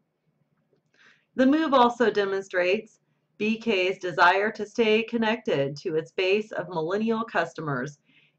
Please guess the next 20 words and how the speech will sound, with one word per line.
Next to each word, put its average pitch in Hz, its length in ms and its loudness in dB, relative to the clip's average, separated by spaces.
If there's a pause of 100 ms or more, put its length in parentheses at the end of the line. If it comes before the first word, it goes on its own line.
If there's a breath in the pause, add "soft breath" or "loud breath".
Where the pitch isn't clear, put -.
Gay 220 220 4
rights 233 480 4
is 202 200 -4
an 202 120 -2
issue 233 580 -2 (600)
that 208 180 2
reverberates 226 720 2
strongly 214 520 0
with 180 200 -8
many 233 540 -2 (320)
millennials, 208 920 0
both 175 300 0
inside 226 580 4
and 208 140 -2
outside 160 540 0
the 160 60 -10
U 180 220 -2
S. 185 200 0
Burger 160 280 -2
King 147 380 -6